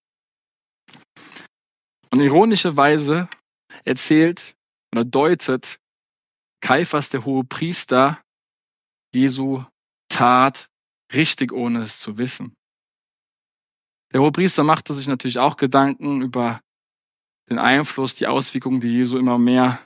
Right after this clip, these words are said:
ja, in der damaligen Zeit einnahm. Und seine Berater und er fürchteten, dass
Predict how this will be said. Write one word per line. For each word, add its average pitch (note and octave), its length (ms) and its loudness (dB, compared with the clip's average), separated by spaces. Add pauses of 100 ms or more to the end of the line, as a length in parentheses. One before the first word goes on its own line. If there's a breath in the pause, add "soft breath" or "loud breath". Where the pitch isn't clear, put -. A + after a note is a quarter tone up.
(340)
ja, A#2 160 -4
in A#2 140 -4
der A#2 140 -2
damaligen A#2+ 500 0
Zeit A2+ 280 -6
einnahm. C3+ 520 2 (440)
Und B2 100 2
seine B2+ 240 4
Berater C3+ 880 0
und C3 160 2
er C#3+ 180 4
fürchteten, E3 640 0
dass - 380 -2